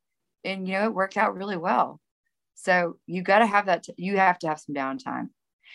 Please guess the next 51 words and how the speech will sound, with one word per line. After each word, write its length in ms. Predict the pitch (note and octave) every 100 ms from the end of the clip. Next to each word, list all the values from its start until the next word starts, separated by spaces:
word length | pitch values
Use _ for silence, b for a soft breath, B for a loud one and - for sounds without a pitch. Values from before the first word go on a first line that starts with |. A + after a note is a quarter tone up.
| B B _
The 200 | F3 E3+ F3
one 160 | G#3
time 240 | G#3+ A3+ G3
Shane 260 | - F#3+ F3+
McAnally, 680 | F3 F3 D#3+ D#3 D3+ D3+ - _ _ -
I, 160 | D#3 D#3 _ _ _
he 280 | D#3+ F#3 E3+
just 200 | F3 -
had 140 | D#3 -
everything 360 | D#3+ D#3+ D#3+
going 220 | D#3 D3+ D3
on 240 | D3 D3
in 60 | C#3+
the 60 |
world. 460 | C3+ C#3+ C#3 C#3+ - -
And, 260 | C#3+ C#3
um, 340 | C3+ C3 C3 - _ _ _ _ -
I 40 | E3
said, 220 | - D#3+
"Buddy, 240 | F3 G#3
you 220 | G#3 E3 D#3+
need 140 | D#3+
to 40 | D#3
take 220 | D#3+ D#3
a 60 |
vacation. 680 | D#3 D#3 E3+ F#3 F3 C#3+ C#3 - _ _ _ _
You 200 | - C#3+
need 180 | D3+ D3+
to 60 |
take 180 | - D#3+
some 140 | - D#3+
time 200 | E3 D#3+
off. 180 | F3 E3+
You're 80 | D#3+
gonna 120 | D3
burn 240 | C#3+ D3+ D#3+
out." 220 | F3 D#3
And 80 | C#3+
he 120 | D3
was 180 | C#3+ -
like, 200 | C#3+ C#3+ _ b b b -
"Well, 120 | -
I 120 | F3
would 280 | D#3+ E3 G3+
take 160 | F3+ D#3
a 60 |
vacation 500 | C#3+ - C#3 C#3 - C#3+
if 60 | D3+
everybody 400 | D3 C#3 C#3 C#3
else 220 | D#3+ -
would." 240 | B2+ C3+